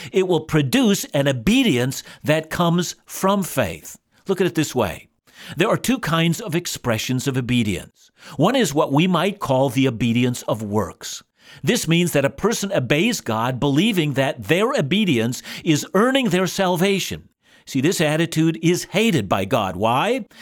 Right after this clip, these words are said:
Because this attitude puts God into a debtor position. We've worked for God, and now God is required to pay me back for what I've done for him. I work for him, he pays me proper wages. And by the way,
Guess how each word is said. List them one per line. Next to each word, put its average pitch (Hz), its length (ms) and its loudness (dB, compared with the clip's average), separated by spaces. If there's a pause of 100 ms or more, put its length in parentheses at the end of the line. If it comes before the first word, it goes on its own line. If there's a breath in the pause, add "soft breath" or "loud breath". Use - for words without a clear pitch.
(180 loud breath)
Because 156 400 0
this 214 240 2
attitude 156 560 0
puts - 240 0
God 120 400 -2 (180 loud breath)
into 165 420 -2
a 151 140 2
debtor 147 500 0
position. 139 640 -2 (360 loud breath)
We've 170 320 2
worked 208 240 2
for 233 180 0
God, 123 320 0
and 123 100 -2
now 147 200 0
God 147 260 2
is 120 140 -2
required 135 640 -2 (180 loud breath)
to 147 120 0
pay 208 360 0
me 269 160 2
back 127 420 -4 (140 loud breath)
for 139 180 0
what 123 140 2
I've 143 180 -2
done 120 280 0
for 113 260 0
him. 113 340 -2 (240 soft breath)
I 90 80 -10
work 117 220 -2
for 143 160 2
him, 226 380 0 (180 loud breath)
he 127 160 0
pays 143 380 0
me 156 120 0
proper 123 440 -2
wages. 123 600 -2 (280 soft breath)
And 131 100 -2
by 185 160 0
the 226 140 2
way, 147 320 -2